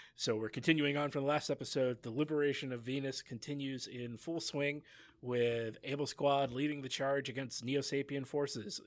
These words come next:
completely overpowering them. Um, the, the Neo-Sapiens are absolutely on the run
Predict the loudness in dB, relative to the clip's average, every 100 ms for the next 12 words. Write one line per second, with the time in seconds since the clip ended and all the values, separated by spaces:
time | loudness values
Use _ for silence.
0 | -12 -12 -2 0 0 -2 -6 0 2 2
1 | 0 2 2 0 -4 -10 -12 -16 -20 -20
2 | -20 _ _ -4 -2 -2 -4 -6 -10 -14
3 | _ -6 -4 -4 -6 -4 -4 -2 -4 -4
4 | -8 -8 -10 -12 -16 -20 -20 _ -4 -2
5 | -2 -4 -2 -2 0 -2 0 -2 -2 -4
6 | -4 -4